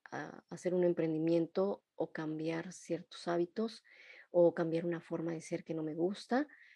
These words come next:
pero pasa un mes y ya queremos ver esos grandes cambios. O a lo mejor pasa un año y tampoco vemos nada,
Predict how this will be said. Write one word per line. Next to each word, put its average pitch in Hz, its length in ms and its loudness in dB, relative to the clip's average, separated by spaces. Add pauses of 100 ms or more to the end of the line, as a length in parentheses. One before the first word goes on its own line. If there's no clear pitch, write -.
(380)
pero 175 240 0
pasa 180 260 -4
un 180 100 2
mes 180 300 -2
y 185 60 -6
ya 170 140 -6
queremos 160 420 -6
ver 160 120 -4
esos 165 300 -12
grandes 160 380 -8
cambios. 170 500 -10
O 180 80 -2
a 170 40 4
lo 175 60 6
mejor 175 280 2
pasa 170 240 -2
un 165 100 -2
año 170 420 0 (300)
y 175 120 -12
tampoco 170 420 -4
vemos 160 300 -2
nada, 170 340 -2